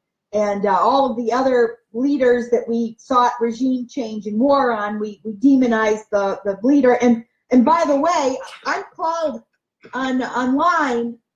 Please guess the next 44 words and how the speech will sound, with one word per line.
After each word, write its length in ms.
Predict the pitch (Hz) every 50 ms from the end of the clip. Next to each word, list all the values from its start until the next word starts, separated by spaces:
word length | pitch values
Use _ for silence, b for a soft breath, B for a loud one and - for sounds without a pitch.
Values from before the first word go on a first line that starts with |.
| _ -
on 360 | 220 226 226 220 226 226 226
Facebook, 560 | - 302 311 320 - - - 247 240 233 -
you 80 | 247 226
probably 340 | - 294 285 285 262 269 254
have 100 | 233 233
seen 280 | - 302 294 285 285 269
some 200 | - 285 247 240
of 100 | 220 214
these 240 | 233 226 226 - -
posts, 480 | - 349 359 359 269 214 233 226 -
even 220 | 294 277 302 302 269
though 160 | 277 254 240
I 140 | 254 277 294
was 160 | 277 262 - 262
an 100 | 240 254
F 120 | 269 269 - 247
B 100 | 247 269
I 240 | 262 269 269 262
agent 260 | 247 226 247 226 233 -
for 140 | - 226 208 -
twenty-four 600 | - 269 269 262 262 254 - 233 220 220 214 214
years, 540 | 226 277 285 285 294 277 262 254 240 220 -
and, 200 | 208 185 190 190 - _ _ _ _ _ _ -
uh, 360 | 214 214 208 208 196 196 - -
you 60 | 247
know, 160 | 254 233 208 214
I've 200 | 220 220 220 -
got 200 | 220 202 202 - - -
a 40 | 226
lot 280 | 247 269 277 277 277
of 60 | 269 269 - -
family 500 | 269 269 269 262 254 254 254 254 262 233
that 280 | 220 226 208 - - -
served 380 | _ - 269 262 262 226 214
in 100 | 247 226
the 60 | 214
military. 800 | 214 226 254 269 262 262 247 247 - 294 262 247 247 247 240 240
I'm 160 | 226 247 254 247
as 160 | 226 - - -
patriotic 760 | 311 277 277 277 - 294 269 247 247 254 262 269 262 233 -
as, 200 | 226 202 - - - -
as 280 | 208 202 196 196 - _ _ _ _ _ _ _ 240
apple 420 | 269 285 285 285 262 226 226 - -
pie 480 | - 294 330 311 269 233 208 196 202